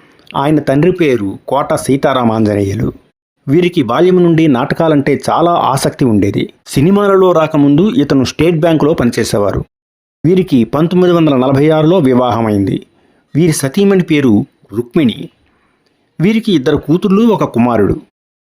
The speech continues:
కుమారుడు రోడ్డు ప్రమాదంలో మరణించారు. కోట శ్రీనివాసరావు గారు సినిమా రంగంతో పాటు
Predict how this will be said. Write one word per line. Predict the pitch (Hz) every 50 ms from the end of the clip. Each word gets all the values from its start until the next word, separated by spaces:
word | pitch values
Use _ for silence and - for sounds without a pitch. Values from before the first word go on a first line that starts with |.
| _ _ -
కుమారుడు | 127 143 175 202 196 175 123 107 98 85 - - _ _ _ _ _ _ _ 113
రోడ్డు | 110 135 175 180 196
ప్రమాదంలో | 202 - 156 139 127 120 110 110 107 104 107 120 151
మరణించారు. | 165 135 110 113 110 104 98 - - 120 120 113 92 82 - _ _ _ _ _ _ _ _ _ _ _ _ _ _ -
కోట | - 135 190 247 233
శ్రీనివాసరావు | - 208 208 202 202 196 190 190 185 170 156 156
గారు | 147 143 123 107 104 - -
సినిమా | - - 147 165 190 196 196
రంగంతో | 190 190 185 185 180 170 185 170
పాటు | - 170 165 165 180 208 240 233